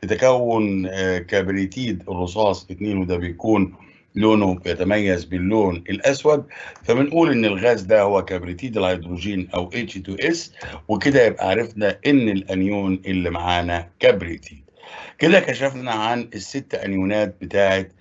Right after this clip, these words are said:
المجموعة الأولى، وهي مجموعة حمض الهيدروكلوريك المخفف بالتجارب الأساسية. قلنا أنا عندي حمض الهيدروكلوريك أكثر ثباتا من أحماض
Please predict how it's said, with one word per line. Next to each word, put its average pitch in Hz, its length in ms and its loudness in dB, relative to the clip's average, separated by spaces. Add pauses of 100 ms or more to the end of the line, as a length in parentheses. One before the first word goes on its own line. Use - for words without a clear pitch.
(400)
المجموعة 90 1000 0
الأولى، 110 420 0
وهي 98 280 2
مجموعة 95 640 -6
حمض 92 360 -2
الهيدروكلوريك 85 1040 -6
المخفف 120 640 0 (500)
بالتجارب 113 840 2 (220)
الأساسية. 82 760 -6 (460)
قلنا 107 500 0
أنا 92 160 -2
عندي 87 520 -6
حمض 101 380 -6
الهيدروكلوريك 87 840 -6 (400)
أكثر 156 460 2
ثباتا 147 720 -2 (380)
من 104 420 -2 (360)
أحماض 101 680 0